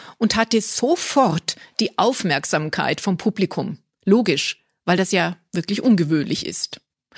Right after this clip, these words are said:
Vor allem warteten wir alle darauf, was als nächstes passiert. Lässt er den knallig roten Luftballon platzen oder verschenkt er ihn?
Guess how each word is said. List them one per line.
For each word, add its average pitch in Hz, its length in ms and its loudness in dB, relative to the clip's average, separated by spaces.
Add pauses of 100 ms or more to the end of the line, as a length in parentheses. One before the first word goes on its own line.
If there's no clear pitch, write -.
(200)
Vor - 200 0
allem 240 340 2
warteten 214 480 2
wir 196 180 0
alle 254 280 0
darauf, 175 500 2 (140)
was 202 240 0
als 202 280 0
nächstes 190 560 0
passiert. - 640 -6 (640)
Lässt 233 420 0
er 202 220 4
den 180 240 0
knallig 247 720 2
roten 208 480 4
Luftballon 185 680 2
platzen - 580 -4
oder 277 380 2
verschenkt - 480 -2
er - 100 2
ihn? 147 300 -6